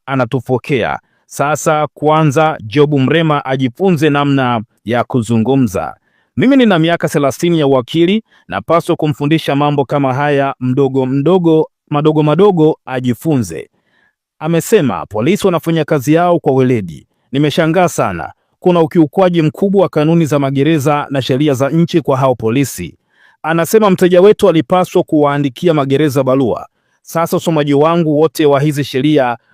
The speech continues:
ukisaidiwa na miwani pia sijawahi kuona huu utaratibu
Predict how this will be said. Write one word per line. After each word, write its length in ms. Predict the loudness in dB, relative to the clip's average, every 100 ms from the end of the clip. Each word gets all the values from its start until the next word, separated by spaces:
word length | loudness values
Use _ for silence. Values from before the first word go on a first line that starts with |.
| _
ukisaidiwa 920 | -6 -4 -2 0 0 2 2 2 0 -4
na 140 | -2
miwani 420 | 0 2 2 -2
pia 260 | -2 -2 -2
sijawahi 500 | 0 0 2 2 -2
kuona 380 | -2 0 2 0
huu 180 | 0 0
utaratibu 680 | -2 -4 -2 0 2 0